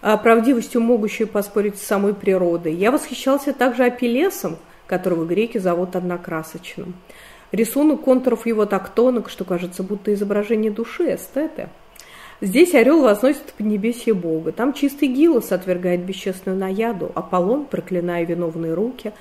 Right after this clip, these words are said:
украшает лиру только что рождённым цветком». Вот, значит, какая проблема с живописью?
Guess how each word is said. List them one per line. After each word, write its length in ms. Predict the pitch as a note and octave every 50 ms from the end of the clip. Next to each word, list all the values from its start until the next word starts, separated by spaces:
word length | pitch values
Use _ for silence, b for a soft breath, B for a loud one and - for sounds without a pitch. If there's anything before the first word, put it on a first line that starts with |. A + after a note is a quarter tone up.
| B B B B B
украшает 580 | - F#3+ F3+ F3+ - - A#3+ C#4+ D#4+ C#4+ D#4
лиру 260 | C4 B3 A#3+ A#3 A3
только 320 | G#3 - F#3+ F3+ G3 F#3+ G#3
что 220 | - - - G3
рождённым 520 | F#3+ F#3+ F3+ F#3 F3+ F3 F3 F3+ F3 F3 F3+
цветком». 640 | - - E3 D#3+ - - - - F3 D#3+ D#3+ E3 D#3+ - - - - - B B B B B B B B B B B
Вот, 400 | - G3 G#3 D4 D#4 G3+ - -
значит, 260 | F#3+ G#3+ B3 G#3 -
какая 260 | - A#3+ A#3 A#3 D#4+ -
проблема 460 | - A#3+ A3 A3 B3 C4 C4 A#3+ G#3+
с 40 | G3
живописью? 760 | G3 G#3+ A#3+ A3 F#3 E3+ - F3+ F3 - - - E3+ C3+